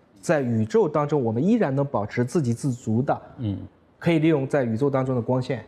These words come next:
Speaker 2: 嗯。
Speaker 1: 比如在太阳系肯定是用太阳光，还能够去维持生产。
Speaker 2: 嗯。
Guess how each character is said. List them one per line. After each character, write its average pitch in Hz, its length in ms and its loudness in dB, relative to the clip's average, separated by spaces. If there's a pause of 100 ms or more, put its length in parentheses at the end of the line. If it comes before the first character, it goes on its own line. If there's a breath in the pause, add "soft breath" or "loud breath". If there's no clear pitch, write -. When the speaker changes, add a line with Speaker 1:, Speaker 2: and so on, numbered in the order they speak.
(120)
Speaker 2:
嗯。 104 160 0
Speaker 1:
比 - 0 -
如 120 100 4
在 135 120 2
太 147 120 -4
阳 143 80 0
系 131 140 -4
肯 107 100 -6
定 107 120 -2
是 123 80 -2
用 117 60 -2
太 117 120 -4
阳 113 100 0
光， 110 160 -2 (200 loud breath)
还 151 180 0
能 139 160 -2
够 143 80 -2
去 131 140 -2
维 120 100 2
持 131 100 -2
生 127 160 -2
产。 117 140 -6 (280)
Speaker 2:
嗯。 101 540 0